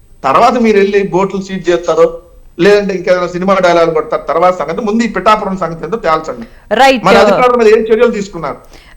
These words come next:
Speaker 2: వెంకటరెడ్డి
Speaker 1: అధికారుల
Speaker 2: గారు.
Speaker 1: మీద ఎప్పుడు యాక్షన్ తీసుకుంటున్నారు? నిన్న అగర్వాల్ కంపెనీ నిజంగా అది అగర్వాల్కి సంబంధించిన మీద కేసు పెట్టారా,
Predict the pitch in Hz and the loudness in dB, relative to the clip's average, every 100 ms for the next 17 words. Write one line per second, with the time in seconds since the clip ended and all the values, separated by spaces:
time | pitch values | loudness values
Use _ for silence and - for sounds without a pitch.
0 | 196 262 262 415 349 254 247 233 220 - | 0 2 2 2 4 4 4 2 2 2
1 | 240 247 262 226 196 214 175 151 - - | 0 -2 -6 -8 -6 -6 -4 -6 -8 -16
2 | - 196 226 - 254 269 254 247 247 247 | -10 -4 0 2 4 4 2 -2 -2 -2
3 | 226 240 247 202 190 185 233 240 233 226 | -2 0 0 0 0 0 2 2 0 -2
4 | 226 220 - 220 220 - - - - 233 | -2 -4 -4 -6 -4 -6 -10 -12 0 0
5 | 240 226 233 202 170 | 2 -2 -2 0 -2